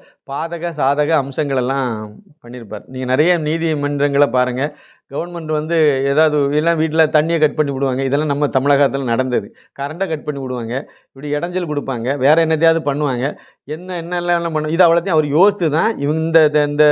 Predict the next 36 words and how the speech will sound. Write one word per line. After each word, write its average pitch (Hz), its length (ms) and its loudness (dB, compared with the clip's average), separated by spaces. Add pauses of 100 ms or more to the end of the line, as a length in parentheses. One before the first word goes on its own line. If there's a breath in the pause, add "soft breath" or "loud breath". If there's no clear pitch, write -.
(420 loud breath)
திராவிடியா 175 500 2
மாடல் 165 240 2
அரசாங்கத்துல 151 680 0
இந்த 156 140 4
ரவுடி 165 280 4
கும்பல் 170 260 2
என்ன 160 220 2
வேணாலும் 156 340 2
பண்ணோம். 131 360 0 (260 loud breath)
அப்ப 185 200 2
அதை 160 180 4
அவ்வளோத்தையும் 208 420 2
நம்ம 202 140 0
எதிர்கொள்ளணும்னா 190 680 4
தான் 240 140 4
இந்த 214 280 4
இதுல 196 220 0
நே-, 185 220 2
மனசாட்சிப்படி 190 640 2
நம்ம 185 180 -2
தீர்ப்பு 170 320 2
எழுத 160 180 4
வேண்டியது 156 260 2
இருக்கு, 165 200 0
மனசாட்சிப்படி 170 480 2
செயல்பட 185 420 4
வேண்டியது 147 280 0
இருக்கும். 127 300 -2 (240 loud breath)
மற்ற 170 200 -4
நீதிபதியெல்லாம் 226 500 0
இதை 208 140 2
எடுக்கலையே, 190 300 0
தானா 175 240 2
முன் 190 180 -2
வந்து 190 180 2
எடுக்கலையே. 165 360 0